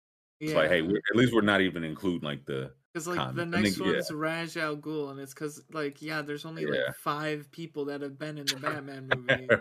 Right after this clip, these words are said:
Speaker 1: Right. Yeah, okay, so who, yeah, we gotta scroll fast through these. Let's see.
Speaker 2: Yeah, okay. Poison
Speaker 1: Let's see.
Speaker 2: Ivy.
Speaker 1: Poison, Poison Ivy, okay. Who also, I think, wanted to help the Earth.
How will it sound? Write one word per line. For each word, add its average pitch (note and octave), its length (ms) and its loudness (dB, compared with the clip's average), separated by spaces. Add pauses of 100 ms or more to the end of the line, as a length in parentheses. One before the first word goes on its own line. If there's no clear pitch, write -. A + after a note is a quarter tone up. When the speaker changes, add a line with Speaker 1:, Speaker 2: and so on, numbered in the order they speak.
(280)
Speaker 1:
Right. - 240 6 (680)
Yeah, B2 220 12
okay, A#2+ 200 10
so A2 160 8
who, D#3+ 240 8
yeah, B2 180 10
we C3+ 120 4
gotta G2+ 220 6
scroll D#2 300 -4
fast C#2 380 -4
through C2+ 120 -6
these. C2 280 -8
Let's C#2+ 120 -8
see. D3 140 -4
Speaker 2:
Yeah, C3+ 280 -6 (100)
okay. C3+ 560 -16 (480)
Poison D#3 320 -2
Speaker 1:
Let's C#3+ 120 -4
see. D3 120 -4
Speaker 2:
Ivy. D3 80 -6
Speaker 1:
Poison, G#2+ 520 6
Poison G2+ 340 10
Ivy, E2 600 6
okay. C#2+ 600 4 (960)
Who E2+ 120 10
also, G2+ 300 12
I E2 80 12
think, E2+ 180 4
wanted D#2 220 2
to C#2+ 80 0
help D#2 200 2
the C2 140 -4
Earth. D2 300 -2